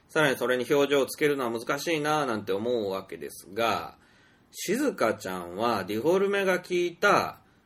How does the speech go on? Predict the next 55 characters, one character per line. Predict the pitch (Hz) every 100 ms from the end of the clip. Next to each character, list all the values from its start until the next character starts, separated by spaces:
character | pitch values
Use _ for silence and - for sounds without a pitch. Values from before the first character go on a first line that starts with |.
| _ -
女 | 147 175 185
の | 170 151
子 | 117
の | 110
絵 | 120 156
の、 | 131 143 107
ま | 90 123 104
あ、 |
模 | 90 117 135
範 | 180 180 185
み | 180
た | 175 120
い | 98
な | 90
も | 98
の | 131 185
で | 147
す | - - -
け | - 101
れ | 92
ど | 78 69
も、 | 85 127 120 90 - _ _ _ _
改 | - 127 247 370 453 453
め | 359
て | -
す | 104 -
ご | 110 117
い | 107
と | 104
思 | 87 95
い | 98
ま | 95 101
せ | 117
ん | 98 85
か？ | - 73 73 - - _ _ _ -
あ | 151
れ、 | 233 294 104
静 | - 294 339
香 | - 131
ち | -
ゃ | 87
ん | 87
っ |
て、 | - 139 104 82 58 _ _ - _
二 | - - 349
重 | 370 370
ま | 339 339
ぶ | 311 170
た | 113 87
な | 101 147
い | 139
ん | 107 82
で | 80
す | -
よ。 | 87 69